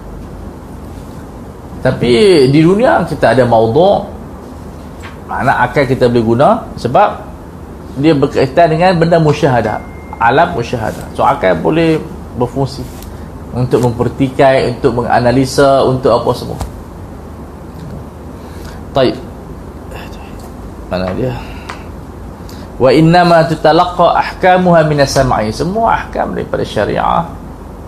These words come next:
itu kita ambil daripada sam'i, itu wahyu. Sebab itu Mu'tazilah dalam bab ini dan sebagai yang lain, dia terbabas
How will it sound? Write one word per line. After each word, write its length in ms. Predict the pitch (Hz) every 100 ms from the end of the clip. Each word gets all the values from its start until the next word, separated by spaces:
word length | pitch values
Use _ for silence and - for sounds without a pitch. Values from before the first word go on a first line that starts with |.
| - 123
itu 420 | 123 - 180 175 -
kita 400 | - - - -
ambil 240 | 127 135 -
daripada 500 | - - - 123 131 151 - - - - - - - - - - - -
sam'i, 500 | - 139 123 - 110 -
itu 180 | - -
wahyu. 460 | - 65 - - - - - - - - - - - - - - - - - - - - - -
Sebab 160 | 143
itu 100 | - 208
Mu'tazilah 580 | 185 131 135 117 131 175
dalam 340 | 160 123 120 117
bab 220 | 120 -
ini 160 | 120 131
dan 80 | 160
sebagai 460 | 120 117 110 110
yang 180 | 104 101
lain, 220 | 120 151
dia 220 | 135 127 - -
terbabas 640 | 107 92 92 87 131 -